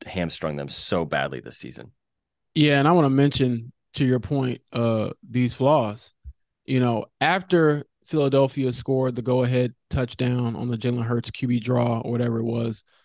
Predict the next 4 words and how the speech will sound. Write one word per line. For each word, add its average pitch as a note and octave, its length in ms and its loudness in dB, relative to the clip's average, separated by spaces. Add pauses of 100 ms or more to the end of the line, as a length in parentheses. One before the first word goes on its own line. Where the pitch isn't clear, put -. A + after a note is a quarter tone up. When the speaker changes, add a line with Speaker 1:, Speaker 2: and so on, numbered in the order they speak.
(1300)
Speaker 2:
the C#3 180 6
ensuing F#3+ 540 6
Colts D#3+ 320 2
drive F3+ 560 4